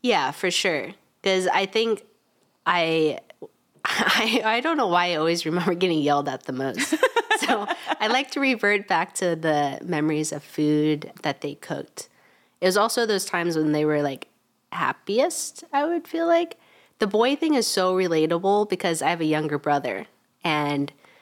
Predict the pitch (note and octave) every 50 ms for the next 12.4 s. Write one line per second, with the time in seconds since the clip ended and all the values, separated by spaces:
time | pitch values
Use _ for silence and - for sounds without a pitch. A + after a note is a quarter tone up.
0 | _ _ _ _ _ - E3+ G3+ - - - B3 A#3 - A3 G3 - - - F3+
1 | E3+ F3 E3+ E3+ E3 E3 D#3 F3 D#3+ D#3 D3+ - - - - D#3 D3+ C#3+ D3 -
2 | D#3+ D3 - C#3+ - C#3+ C#3 - D3+ - - C#3+ C#3+ - D3+ - D3 - - C3+
3 | D3 D3+ - - B2+ C3 - - - _ - - - - - _ _ - D3+ C#3+
4 | C#3 D3+ C#3+ - - D3 C#3+ D3 D3 D#3+ C#3 C#3 - - F#3+ - _ _ _ -
5 | - A3 G#3+ A3+ G#3+ - G#3 G3 - G3+ F3+ F3+ F3+ F3+ - D3+ C#3+ D3+ C#3+ D3
6 | D3 C#3 C#3+ D3+ D3+ C#3 C3+ - - E3+ C#3+ C#3+ D#3 - G3 G#3 G3 F#3+ F#3 F3+
7 | - G3 G#3+ A3+ G#3 F3+ C#3 F2 - - - _ - F#3 F#3 - - - - -
8 | - - - _ - G#3+ G#3 G3+ - - G3+ G#3+ G#3+ G#3 G#3 G3+ G3+ A#3+ C#4 C#4
9 | C4+ A#3 G3+ - B3 A3+ G#3 - - - F#3 G3 G3 G3+ F3+ F3+ - D3+ D3 D3
10 | D3 D#3+ - - D#3+ E3+ E3+ E3+ E3 D#3+ D#3 D3+ D3+ D#3 - D3+ D3 - - -
11 | D3+ C#3+ C#3 - - - - - C#3+ D#3 - - - C#3+ C#3 - F3 - - -
12 | - D#3+ D3+ D#3 D3 C#3 - -